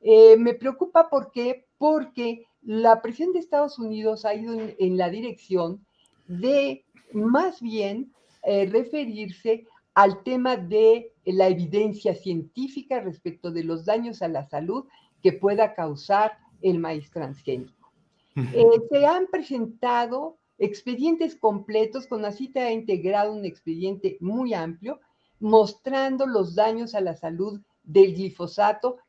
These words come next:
Speaker 1: que acompaña al maíz transgénico.
Speaker 2: Ujú.
Speaker 1: Y ninguna evidencia parece bastar. Eh,
Speaker 2: Sí.
Speaker 1: eh, siguen hablando como si, por ejemplo, la Agencia Internacional de Cáncer,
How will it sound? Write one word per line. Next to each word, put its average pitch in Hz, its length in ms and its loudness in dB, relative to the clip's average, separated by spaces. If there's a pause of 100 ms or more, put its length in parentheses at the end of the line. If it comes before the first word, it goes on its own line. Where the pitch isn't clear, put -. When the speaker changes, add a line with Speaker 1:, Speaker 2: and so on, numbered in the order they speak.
Speaker 1:
que 220 80 8
acompaña 233 920 0
al 185 160 -2
maíz 165 380 -8
transgénico. 143 760 -12 (320)
Speaker 2:
Ujú. 127 300 -12
Speaker 1:
Y 302 480 0
ninguna 269 480 2
evidencia 294 640 -2
parece 185 400 -4
bastar. 156 540 -8 (640)
Eh, 202 140 2
Speaker 2:
Sí. - 120 -2
Speaker 1:
eh, - 220 2
siguen 294 500 0
hablando 233 640 4
como 190 260 -2
si, 208 300 -8
por 226 220 0
ejemplo, 214 460 -6 (280)
la 190 120 2
Agencia 247 360 -4
Internacional 196 960 -6 (220)
de 170 240 -4
Cáncer, 233 640 -4